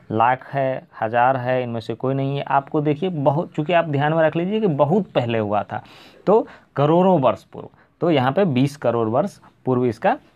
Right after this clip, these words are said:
निर्माण हुआ था। और टर्शियरी जो है वो नया है, इसीलिए गोंडवाना समूह के जो कोयले होते हैं ना,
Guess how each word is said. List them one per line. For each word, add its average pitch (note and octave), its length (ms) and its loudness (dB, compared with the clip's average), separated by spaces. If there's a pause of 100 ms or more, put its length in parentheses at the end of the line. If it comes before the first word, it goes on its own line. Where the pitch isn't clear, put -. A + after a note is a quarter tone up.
निर्माण A#2+ 340 2
हुआ D#3+ 200 4
था। F#3+ 160 2
और G#2+ 240 4 (120)
टर्शियरी F#3+ 520 -2
जो E3+ 140 -2
है D3 140 -6
वो C#3 140 -6
नया A#2 320 2
है, F3 200 -2 (260)
इसीलिए D3 440 0
गोंडवाना B2+ 520 2
समूह C#3+ 280 -2
के C3+ 100 -2
जो B2 80 -2
कोयले B2 360 0
होते A2 240 -2
हैं G#2 80 -4
ना, G#3 160 -4